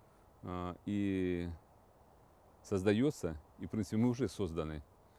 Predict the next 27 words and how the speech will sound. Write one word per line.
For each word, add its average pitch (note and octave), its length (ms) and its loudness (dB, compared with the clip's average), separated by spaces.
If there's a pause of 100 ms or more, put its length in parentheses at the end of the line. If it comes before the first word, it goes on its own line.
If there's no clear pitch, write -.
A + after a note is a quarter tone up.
(160)
Мы G#2 100 0
уже A2 120 2
созданы, G#2+ 460 2
потому A2+ 300 0
что - 240 0
это, G#2+ 280 0 (420)
э, F#2+ 400 -2
вызов A#2+ 560 4 (100)
общества, G2 520 0
это A2 220 2
та A#2 200 2
геополитика, A2 920 2 (420)
э, F2+ 360 -4
в - 60 -16
которой A#2 420 4
мы A2+ 280 6
не G#2+ 140 2
только A#2 280 0
выстраиваемся, F#2 840 0 (200)
а G2 80 -4
мы G#2 100 2
хотим G#2+ 300 0
показать A2+ 500 0 (440)
сегодня, G2+ 380 0 (100)
что - 380 0 (220)
необходимо G#2 500 -2
делать, F#2 340 0